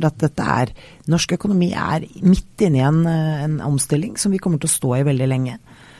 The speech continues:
Ehm, det betyr at vi må legge til rette for at vi, <laughs> at det vokser frem nye bedrifter, ehm, i nye markeder, nye sektorer, for at vi skal kunne henge med i, og, og, ja, sikre den velferden da, som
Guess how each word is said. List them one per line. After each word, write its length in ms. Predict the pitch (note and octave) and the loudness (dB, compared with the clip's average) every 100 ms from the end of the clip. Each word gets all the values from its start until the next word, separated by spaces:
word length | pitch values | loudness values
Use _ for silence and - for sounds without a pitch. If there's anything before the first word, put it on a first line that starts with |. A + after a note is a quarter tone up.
| - - - | -20 -16 -2
Ehm, 880 | D#3+ D#3 D#3 D3+ D3 D3+ D3+ D3 D3 | 2 4 4 2 0 -2 -4 -6 -4
det 100 | E3+ | -2
betyr 360 | F3+ - B2+ C3+ | 0 2 2 4
at 80 | |
vi 80 | C3+ | 4
må 280 | C#3+ A2+ A2+ | 6 6 4
legge 180 | B2+ A2 | 4 2
til 140 | A2 B2+ | 0 0
rette 220 | B2+ A2 | -2 -2
for 140 | A#2 A#2 | 0 0
at 140 | - | 0
vi, 140 | B2+ B2 D3 - B2 | 0 2 0 0 -4
<laughs> 420 | - - - - E3+ | -4 -12 -16 -2 0
at 80 | |
det 100 | F3+ | 2
vokser 320 | F3 F3+ - B2+ | 2 2 0 2
frem 160 | C#3+ D3+ | 4 6
nye 200 | D3 A#2+ | 6 6
bedrifter, 640 | C3+ B2+ B2+ - F3+ A3 F#3 | 4 2 0 -2 -2 -2 -2
ehm, 520 | E3 D#3 D3+ D#3 D3+ | 2 2 2 2 0
i 100 | D#3+ | 4
nye 220 | E3 D#3 C#3 | 6 8 6
markeder, 400 | C#3 C3+ C3+ D3+ | 4 2 2 4
nye 200 | C3+ C3+ | 4 4
sektorer, 500 | B2 A2+ C#3+ D3 A#3+ - _ | 0 -2 0 0 -2 -12 _
for 140 | - F3+ | -6 -4
at 80 | F#3 | -4
vi 60 | |
skal 300 | - D3 C#3+ C#3 | -2 0 0 0
kunne 180 | D3 D3 | 0 2
henge 160 | D3+ B2+ | 2 2
med 280 | A#2+ A#2+ B2 | 0 -2 -2
i, 60 | B2 B2 | -4 -4
og, 380 | C#3 B2 B2 C3 B2+ - C#3 | -4 -4 -2 -4 -8 -8 -6
og, 380 | C3+ B2+ A2+ - A2 - E3+ | -4 -6 -8 -10 -14 -12 -8
ja, 140 | G#3 - - - - | -8 -10 -20 -18 -4
sikre 460 | - A#3+ - C#3+ F3 | -2 -2 0 2 4
den 220 | E3 F3 | 4 4
velferden 480 | F3 B2 A#2 C3+ A3+ | 2 2 2 4 2
da, 60 | E3 - | 0 -8
som 240 | - F3+ | -2 2